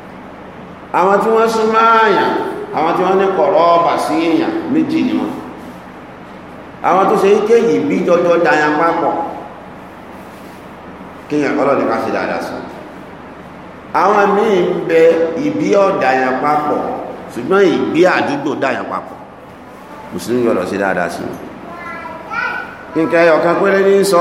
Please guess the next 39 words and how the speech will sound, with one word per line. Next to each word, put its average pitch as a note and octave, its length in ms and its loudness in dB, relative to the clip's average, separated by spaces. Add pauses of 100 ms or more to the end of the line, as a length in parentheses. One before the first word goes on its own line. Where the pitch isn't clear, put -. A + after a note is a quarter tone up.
lórí F3+ 280 4
tá G3 120 2
a G3+ 100 2
fi E3+ 100 0
mọ F3 160 2
bóun F3+ 300 2
ló E3 80 0
ṣe D3+ 120 -2
pàtàkì A#2+ 440 -4
tó B2 140 -4 (540)
kí E3+ 120 0
ẹ D#3+ 120 4
máa B2+ 240 0
ṣe A#2+ 180 -2
dáadáa A#2 400 0
sálábàgbé A2 560 0
ẹ̀. - 100 -4 (2250)
Ṣé - 140 -2
ẹ E3 80 6
rí D#3+ 100 2
nínú F3 200 4
Islam? A#2+ 380 0 (1400)
Anybody D#3+ 560 2
tí D3+ 160 -2
bá D#3+ 140 0
ń D#3+ 80 0
ṣẹ̀mí A#2 320 -2
báyìí B2+ 240 0 (260)
láyé, B2 380 0 (1160)
gbogbo F#3 320 2
ṣe - 240 2
wulẹ̀ D3+ 340 2
kí - 180 -2
iṣẹ́ D#3+ 320 0
ọwọ́ C#3+ 440 2
rẹ̀ A#2+ 120 2
ó B2+ 120 2
burú C3+ 280 0
tó D3+ 140 0